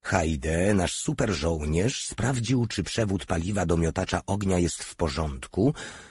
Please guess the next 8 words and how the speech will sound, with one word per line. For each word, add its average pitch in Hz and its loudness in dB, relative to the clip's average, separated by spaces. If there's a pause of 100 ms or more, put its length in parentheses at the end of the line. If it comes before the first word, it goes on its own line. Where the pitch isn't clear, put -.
(260)
odbezpieczył 95 2
przedni 80 0
karabin 80 2
maszynowy, 90 2
ułożył 131 4
porządnie 101 2
taśmę 101 0
amunicyjną. 80 -2